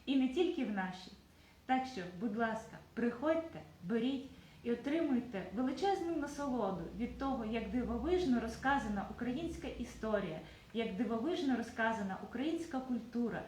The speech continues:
Цікаво, захопливо, геть не нудно, а так,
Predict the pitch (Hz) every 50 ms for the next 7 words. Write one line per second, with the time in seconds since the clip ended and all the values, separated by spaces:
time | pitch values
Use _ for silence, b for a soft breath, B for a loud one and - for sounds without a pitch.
0 | B B B B B B - - - 240 - - - 294 311 311 320 269 185 170
1 | - - - - - 180 175 214 233 233 - - - 294 320 320 330 320 202 185
2 | 175 180 156 B B B B B B B 208 262 359 - - - - 269 277 294
3 | 269 262 254 254 269 277 254 202 170 180 165 160 - B B B B B B 202
4 | 247 247 - 339 349 359 359 359